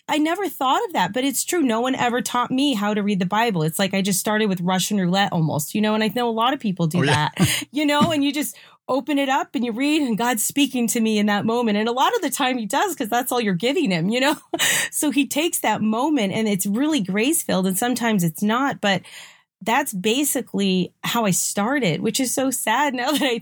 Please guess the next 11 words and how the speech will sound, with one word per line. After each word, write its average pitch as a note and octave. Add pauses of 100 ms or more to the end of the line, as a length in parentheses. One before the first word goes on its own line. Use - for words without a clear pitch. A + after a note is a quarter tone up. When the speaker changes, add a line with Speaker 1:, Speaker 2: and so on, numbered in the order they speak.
Speaker 1:
think C#4
about F3+
it. F#3 (400)
But B3+ (420)
absolutely C4
having A3+
that E3
proper A3
way F#3+
and F3+
instruction, E3+